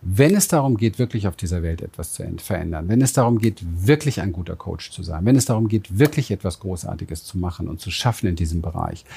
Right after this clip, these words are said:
sollten wir auch langsam mal anfangen, mit Modellen zu arbeiten, die tatsächlich nachhaltig dafür sorgen, dass Menschen sich verändern, oder? Würde ich sagen.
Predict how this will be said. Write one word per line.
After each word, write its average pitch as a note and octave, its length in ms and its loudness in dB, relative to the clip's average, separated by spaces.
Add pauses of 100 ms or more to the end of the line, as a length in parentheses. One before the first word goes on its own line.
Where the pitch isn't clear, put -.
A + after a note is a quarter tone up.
(280)
sollten D3 520 4
wir D#3+ 140 0
auch C3+ 120 0
langsam A#2 340 4
mal A2 140 4
anfangen, G#2 460 0
mit G2 160 0
Modellen G#2 540 2
zu - 200 -6
arbeiten, G#2+ 800 0
die G2+ 180 -2
tatsächlich A#2+ 720 -2
nachhaltig G#2+ 600 2
dafür G#2 240 -4
sorgen, G2+ 260 0
dass G2+ 140 -4
Menschen F#2 280 -2
sich - 160 -8
verändern, G2+ 400 -2
oder? C#3 240 2 (720)
Würde G#2 180 6
ich A2+ 120 2
sagen. F2 360 2